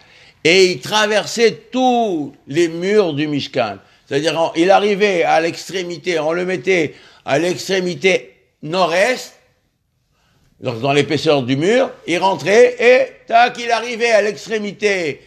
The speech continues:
à, à l'extrémité du mur, il tournait, il rentrait dans le, dans le mur ouest.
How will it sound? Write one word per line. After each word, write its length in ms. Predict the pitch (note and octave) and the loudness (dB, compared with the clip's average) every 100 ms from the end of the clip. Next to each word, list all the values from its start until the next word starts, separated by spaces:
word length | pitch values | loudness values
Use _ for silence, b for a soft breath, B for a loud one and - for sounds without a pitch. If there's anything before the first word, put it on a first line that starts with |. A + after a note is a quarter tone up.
| b b | b b
à, 120 | C#3 D3 - | -2 -2 0
à 100 | D#3+ | 0
l'extrémité 520 | F#3 - G3+ F#3+ F3+ | 0 -2 -6 -2 -2
du 140 | D#3 | -2
mur, 180 | F#3 B3+ | -2 -2
il 120 | C4 | -2
tournait, 360 | G3 A3+ A#3 C4 | -6 -8 -4 -2
il 60 | A#3+ | -2
rentrait 340 | G#3+ F3+ A#3 | -4 0 2
dans 140 | G#3+ | 2
le, 340 | G#3 G3+ G3+ G3+ B B | 2 2 0 -2 B B
dans 140 | C#3 F#3+ | 0 0
le 140 | G3+ | 0
mur 260 | G#3 A3 G3 | 0 0 0
ouest. 500 | G3 F#3 D3 - | 4 4 2 -6